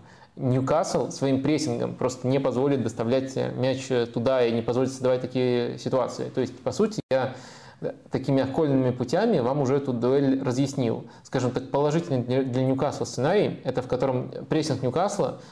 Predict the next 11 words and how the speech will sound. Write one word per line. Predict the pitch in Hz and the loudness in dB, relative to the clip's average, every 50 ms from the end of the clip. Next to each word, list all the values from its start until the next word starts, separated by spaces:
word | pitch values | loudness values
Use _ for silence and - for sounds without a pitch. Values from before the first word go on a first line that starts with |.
| - - - | -20 -8 -4
просто | - - 185 202 202 - - - - - | -2 0 0 0 0 -2 -2 -4 -2 -2
вот | - 131 131 131 - 139 - - | -2 -2 -2 -2 -4 -8 -6 -4
против | 147 139 135 127 - | -2 -2 -2 -2 -4
такой | - 127 - 143 131 | -4 -2 0 -2 -2
структуры, | 135 - 127 127 - 180 214 233 190 135 - | 0 -2 -4 -2 0 2 2 4 4 2 0
против | - - 131 131 - - | -2 -4 -4 -4 -2 -2
не | 156 | -2
очень | 139 143 - | -2 0 -2
хорошей | 143 127 127 - 117 | -2 -2 -2 -4 -8
структуры | - - 131 117 131 131 127 | -6 -6 -4 -2 0 0 0
продвижения, | 131 131 120 117 123 120 165 180 185 170 143 87 | 0 0 0 0 0 2 2 2 2 2 0 -2